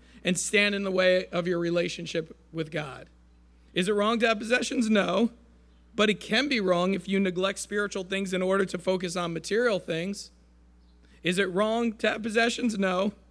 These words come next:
But it can be wrong if you're not generous with the blessings that you have. Is it wrong to have possessions? No.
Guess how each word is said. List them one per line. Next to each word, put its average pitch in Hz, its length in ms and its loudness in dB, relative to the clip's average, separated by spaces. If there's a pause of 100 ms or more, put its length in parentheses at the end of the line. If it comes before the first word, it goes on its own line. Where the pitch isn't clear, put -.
(280)
But 180 120 2
it 175 80 -2
can 277 220 4
be 247 120 2
wrong 190 320 2
if 180 120 -4
you're 190 120 0
not 190 280 0
generous 190 680 0 (260)
with 180 200 -4
the 170 80 -6
blessings 170 1040 -4 (400)
that 170 160 -6
you 160 180 -4
have. 175 640 -4 (1080)
Is 190 160 0
it 196 120 -4
wrong 196 360 -2
to 214 100 -2
have 208 120 -4
possessions? 220 520 -4
No. 190 360 -4